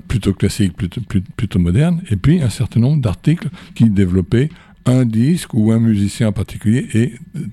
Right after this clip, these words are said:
euh, Thierry a toujours été présent. Et alors, euh, au risque de,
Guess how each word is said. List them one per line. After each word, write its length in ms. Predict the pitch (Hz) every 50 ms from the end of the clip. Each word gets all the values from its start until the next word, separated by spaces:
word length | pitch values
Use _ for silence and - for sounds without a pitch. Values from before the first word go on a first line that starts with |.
| - - -
euh, 360 | 117 110 110 107 104 104 101 101 92
Thierry 320 | - - 101 92 110 - - -
a 80 | - 95
toujours 320 | - - 110 107 107 98
été 220 | 95 - - 104 92
présent. 380 | - - 95 92 95 123 151 - - - - - - -
Et 80 | - 101
alors, 240 | 101 101 98 90 85
euh, 140 | 87 85 - - - - - - - - - - - -
au 100 | - 107
risque 340 | 104 107 95 - - 95 85
de, 200 | 80 80 78